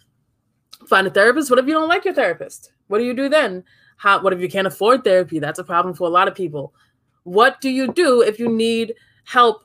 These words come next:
with your, with, if you need mental health help? You don't have money, you don't wa-, know where to go. What do you do?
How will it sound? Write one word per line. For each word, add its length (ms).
with 260
your, 380
with, 360
if 140
you 120
need 320
mental 440
health 380
help? 300
You 40
don't 120
have 120
money, 440
you 100
don't 160
wa-, 200
know 160
where 100
to 60
go. 220
What 100
do 60
you 80
do? 140